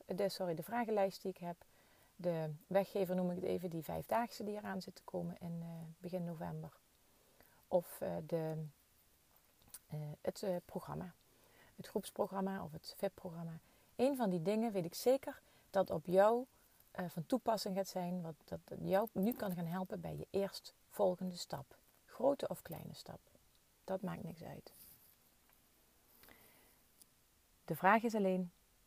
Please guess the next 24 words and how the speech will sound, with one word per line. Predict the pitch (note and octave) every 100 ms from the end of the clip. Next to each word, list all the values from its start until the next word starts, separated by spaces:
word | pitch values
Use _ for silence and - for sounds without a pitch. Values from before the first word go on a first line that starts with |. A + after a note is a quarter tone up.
| _ _ -
gun | - G#3+ C#4+
je | C4+
het | A3+ G#3+
jezelf? | - D#3 C#3+ - - - - _ _ _
Vind | - A3 A3+
jij | G3+ G3
het | F3 F#3
jezelf | - D3+ E3+ E3+ -
waard? | - - - - _ _ _ _ _
En | - F#3+
als | F3 -
je | F3 D3+
die | G#3
vraag | C4 C4+ A3
even | G3+ E3
laat | D#3 D3
binnenkomen | D#3 G#3 - A#3 A3 A#3+ - _ _ _ _ _ _ _ _ -
en | F3+
je | F3
kunt | - F3 D#3+
daar | E3+ C3+ - _ _ _ _ _
ja | D3+ D#3+ F3 F#3
op | - -
zeggen | - A3+ G3